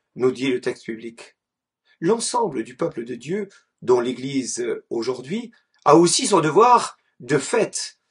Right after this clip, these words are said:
par nos Pâques, au pluriel, sans oublier que cette fête est doublée par la Sainte Seine. C'est Dieu lui-même qui en donnera le nom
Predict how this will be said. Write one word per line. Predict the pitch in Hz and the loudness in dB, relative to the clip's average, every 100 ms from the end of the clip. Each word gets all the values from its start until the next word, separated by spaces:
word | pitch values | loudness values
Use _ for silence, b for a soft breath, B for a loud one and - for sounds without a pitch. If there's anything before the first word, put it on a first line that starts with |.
| _ | _
par | - 165 | -2 0
nos | 151 147 | 2 0
Pâques, | 269 240 208 - - _ - | 2 4 4 0 -14 _ -12
au | - | -12
pluriel, | - 123 151 220 175 123 B B B | -6 -4 2 2 2 0 B B B
sans | - 233 220 | 2 4 6
oublier | 175 131 127 131 175 214 | 2 -2 -4 6 6 6
que | - 165 175 151 _ _ _ _ | 2 2 2 0 _ _ _ _
cette | - 143 135 | 2 2 4
fête | 175 180 | 2 2
est | 139 | 0
doublée | 123 127 147 | -2 -2 -4
par | - 123 123 - 135 | 2 4 4 0 -4
la | - 127 | -4 -8
Sainte | - 117 | -6 -8
Seine. | - 208 135 107 _ _ _ _ _ _ B B | -6 -6 -8 -12 _ _ _ _ _ _ B B
C'est | - 190 175 | 4 6 6
Dieu | 139 269 262 | 4 -4 -4
lui-même | 165 196 202 214 156 | -2 0 2 0 0
qui | 165 | 2
en | 147 | 4
donnera | 143 143 170 | 4 2 2
le | 143 | 4
nom | 135 165 196 170 | 2 6 4 4